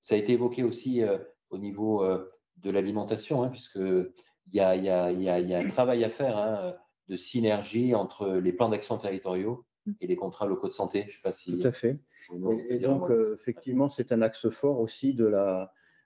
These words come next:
Speaker 2: de la démarche qu'on a déjà, euh, engagée, puisque nous sommes un, un collectif, euh, interadministration, euh, composé de l'adem,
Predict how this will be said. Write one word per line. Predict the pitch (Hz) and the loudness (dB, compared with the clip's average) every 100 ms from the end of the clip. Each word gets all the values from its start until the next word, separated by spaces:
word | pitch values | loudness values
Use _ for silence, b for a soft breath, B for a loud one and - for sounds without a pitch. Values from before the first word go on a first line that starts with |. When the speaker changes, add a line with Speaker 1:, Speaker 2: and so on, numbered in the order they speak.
| - | 0
Speaker 2:
de | 110 | 4
la | 107 | 4
démarche | 107 107 143 151 - _ | 4 2 2 0 -12 _
qu'on | 113 | 4
a | 113 | 4
déjà, | 104 127 127 147 139 | 4 2 4 4 4
euh, | 113 107 - - _ - | 4 2 0 -14 _ 0
engagée, | 117 117 127 117 139 165 | 2 4 4 4 0 -2
puisque | 120 - - | -6 -12 0
nous | 107 104 104 101 104 104 104 101 - - 104 104 | 2 4 2 0 0 -2 -2 -6 -10 -12 -12 -12
sommes | - 123 120 | 0 2 4
un, | 107 98 98 - | 2 0 -4 -4
un | 107 | -2
collectif, | - 117 117 - 131 - - | 2 2 0 -4 -8 -6 0
euh, | 101 98 b b b b _ | 2 2 b b b b _
interadministration, | 113 120 117 113 117 113 113 - 113 113 127 127 131 127 110 | 0 2 4 4 4 2 0 0 -2 0 0 0 0 0 0
euh, | 98 95 95 _ | 0 -2 -6 _
composé | 113 110 113 110 | -2 2 2 4
de | 110 | 4
l'adem, | 117 123 127 117 | 4 4 2 0